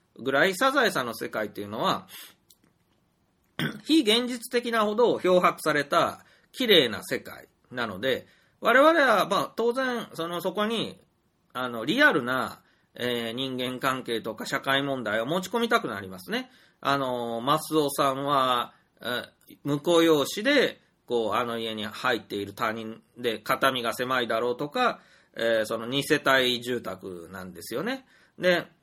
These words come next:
あの、ワカメちゃんとカツオくんとサザエさんが兄弟で、マスオさんはタラちゃんのお父さんだけど、その、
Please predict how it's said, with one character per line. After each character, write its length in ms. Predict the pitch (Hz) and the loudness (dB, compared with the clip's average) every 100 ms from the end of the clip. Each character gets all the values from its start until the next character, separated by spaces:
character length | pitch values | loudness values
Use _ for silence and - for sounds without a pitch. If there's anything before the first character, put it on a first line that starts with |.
| _ _ - | _ _ -6
あ 160 | 143 139 | -2 -2
の、 420 | 131 123 107 - | -4 -8 -10 -4
ワ 180 | 147 226 | 0 2
カ 180 | 233 208 | 2 2
メ 240 | 170 131 | 2 -2
ち 180 | - - | -4 0
ゃ 100 | 120 | 0
ん 300 | 113 104 104 _ | 0 -8 -12 _
と 240 | - 123 107 | -2 -2 -2
カ 200 | - 127 | -2 -4
ツ 180 | - 143 | -2 -2
オ 140 | 139 | -2
く 220 | - 139 | -2 -6
ん 320 | 131 123 117 - _ _ | -6 -8 -10 -14 _ _
と 280 | - 208 160 - | 0 2 2 0
サ 180 | 165 | 0
ザ 140 | 151 127 | 4 4
エ 60 | |
さ 240 | 117 113 113 | 2 -2 -4
ん 80 | 107 | -6
が 320 | 95 90 90 | -8 -8 -10
兄 120 | - | -4
弟 300 | 123 107 95 73 78 104 | -2 -2 -6 -12 -14 -6
で、 380 | 165 147 90 - _ _ _ | 0 0 0 -12 _ _ _
マ 260 | - 170 190 | -2 2 2
ス 140 | 202 | 2
オ 200 | 214 208 | 2 2
さ 240 | 196 190 190 | 2 2 2
ん 140 | 185 | 2
は 560 | 185 175 175 160 147 - | 2 4 4 2 -2 0
タ 120 | 190 | 2
ラ 160 | 170 139 | 4 4
ち 100 | 131 | 0
ゃ 80 | 110 | -2
ん 80 | |
の 120 | 104 104 | -4 -8
お 40 | |
父 240 | 104 110 | -4 -4
さ 160 | 107 98 | -4 -6
ん 100 | 92 | -8
だ 100 | 87 | -12
け 160 | - 120 | -8 0
ど、 360 | 156 110 82 _ _ _ _ _ | 0 0 -4 _ _ _ _ _
そ 180 | - 156 | -2 0
の、 500 | 143 131 95 64 | 0 -4 -8 -14